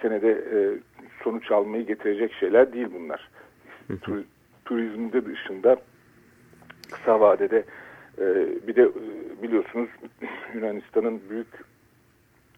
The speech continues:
Speaker 1: e, e, sektörü, e, uluslararası taşımacılık, deniz taşımacılığı.
Speaker 2: Hı hı.
Speaker 1: E, onun da,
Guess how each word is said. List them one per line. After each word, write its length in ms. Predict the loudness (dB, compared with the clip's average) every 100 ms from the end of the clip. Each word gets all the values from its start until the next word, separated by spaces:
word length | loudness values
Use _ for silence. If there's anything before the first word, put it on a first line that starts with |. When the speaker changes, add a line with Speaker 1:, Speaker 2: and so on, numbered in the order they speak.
| -6
Speaker 1:
e, 40 | -4
e, 840 | -4 -6 -10 -18 -20 -20 -18 -12 -10 -10 0
sektörü, 640 | 0 0 0 2 2 2 0
e, 400 | 2 2 0 -8
uluslararası 680 | -8 -8 0 6 6 6 -2
taşımacılık, 640 | -8 -6 -6 -8 -8 -8 -6
deniz 180 | -6 -6
taşımacılığı. 720 | -6 -6 -6 -6 -8 -6 -4 -6 -16 -20 -20 -20 -20 -20 -20 -20 _ 6
Speaker 2:
Hı 80 | 8
hı. 100 | 8
Speaker 1:
E, 60 | 4 -4 -16 -18 -16 2
onun 300 | 4 4 8
da, 240 | 10 8